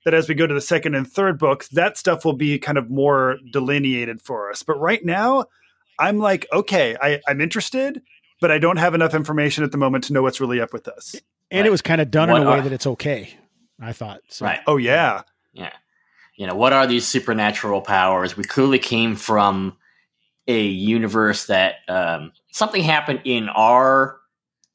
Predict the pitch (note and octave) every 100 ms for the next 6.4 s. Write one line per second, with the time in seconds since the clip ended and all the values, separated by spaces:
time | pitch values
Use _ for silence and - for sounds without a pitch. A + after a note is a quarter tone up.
0 | _ _ - - C#3 C#3+ - E3 F3 E3+
1 | C#3+ C3 - D3 C3 A2+ A#2+ A2 G#2+ G#2
2 | G#2 G2 F#2 D#2 E2 F#2 F#2+ - A2+ G2
3 | F#2 - F2 D2+ - E2 E2+ - G2 -
4 | - C3+ C3 B2 G#2+ A2 G#2 G2+ - -
5 | _ _ _ B2 A2+ A2+ - A2+ G2+ G2
6 | F#2+ - - -